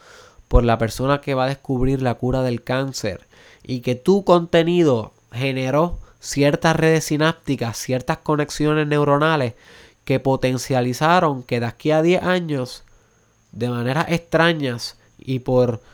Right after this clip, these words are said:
formas misteriosas, la idea para la cura del cáncer se conciba en esa mente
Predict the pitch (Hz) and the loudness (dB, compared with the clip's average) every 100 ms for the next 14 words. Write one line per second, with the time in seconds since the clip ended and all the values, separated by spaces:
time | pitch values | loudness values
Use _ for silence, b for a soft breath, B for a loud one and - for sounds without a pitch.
0 | b b - 139 143 165 165 165 160 170 | b b 0 4 4 4 2 0 -2 0
1 | 170 185 185 - 123 120 127 127 127 127 | 2 4 2 -2 -6 -8 -4 0 2 0
2 | 131 170 156 120 117 b b _ 131 127 | 0 2 2 0 -8 b b _ 2 2
3 | 127 120 120 160 165 165 156 175 175 170 | 2 0 0 2 4 2 0 0 0 -2
4 | 135 120 131 127 123 113 - 170 156 139 | -4 -2 -4 -4 -4 -4 -2 2 2 2
5 | 143 - 143 135 120 - - | -2 -4 -4 -4 -8 -16 -20